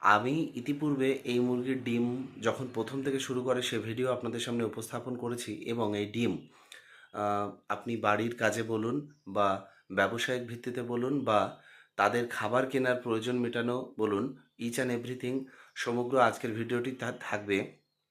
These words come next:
তাই আপনাদের কাছে রিকোয়েস্ট, সমগ্র ভিডিওটি না টেনে সম্পূর্ণটা দেখবেন, তাহলে বুঝতে পারবেন যে মুরগি চাষে সত্যি একটা লাভজনক ব্যবসা। আর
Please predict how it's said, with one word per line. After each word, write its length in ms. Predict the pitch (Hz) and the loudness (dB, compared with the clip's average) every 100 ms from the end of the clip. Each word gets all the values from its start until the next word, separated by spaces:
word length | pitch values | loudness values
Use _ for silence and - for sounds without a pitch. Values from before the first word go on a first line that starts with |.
| _ _ - - | _ _ -12 0
তাই 160 | 104 | 4
আপনাদের 340 | 101 123 117 127 | 4 2 -2 0
কাছে 220 | 131 131 | -2 0
রিকোয়েস্ট, 480 | 123 120 120 120 - - _ - | -2 0 0 0 -6 -16 _ -14
সমগ্র 420 | - 117 113 117 | -2 0 2 0
ভিডিওটি 480 | 113 110 113 113 123 | 0 0 0 0 2
না 260 | 107 101 | 6 6
টেনে 320 | 104 113 113 117 | 4 0 -2 -2
সম্পূর্ণটা 540 | 107 101 117 117 117 | -2 -2 -2 -2 -2
দেখবেন, 420 | 104 101 104 123 - - - - | -2 -4 -2 -4 -4 -12 -20 -4
তাহলে 300 | 104 107 127 | 4 6 6
বুঝতে 320 | 123 117 117 135 | 2 2 2 4
পারবেন 380 | 131 123 131 135 - - - | 4 2 0 -2 -16 -16 -2
যে 160 | 110 | 0
মুরগি 400 | 107 107 107 120 | 2 0 0 -4
চাষে 480 | 117 117 113 - 123 131 131 - | -2 0 0 -2 -2 -2 -6 -10
সত্যি 400 | 117 - - 131 | -10 -10 -2 0
একটা 220 | 127 123 | 2 4
লাভজনক 640 | 110 95 - 110 117 120 - | 6 6 4 0 0 -2 -2
ব্যবসা। 500 | 98 98 - 127 151 - - - - | -2 -2 0 -2 -2 -10 -20 -12 0
আর 220 | 95 | 2